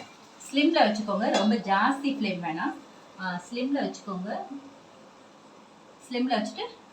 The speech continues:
அப்பப்ப பிரட்டி விடுங்க. ஒரு அஞ்சு நிமிஷம் வந்து இருக்கட்டும்.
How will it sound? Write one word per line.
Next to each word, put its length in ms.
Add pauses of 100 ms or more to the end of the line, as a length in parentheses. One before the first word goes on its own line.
(1000)
அப்பப்ப 340
பிரட்டி 400
விடுங்க. 360
ஒரு 180
அஞ்சு 380
நிமிஷம் 380
வந்து 580
இருக்கட்டும். 600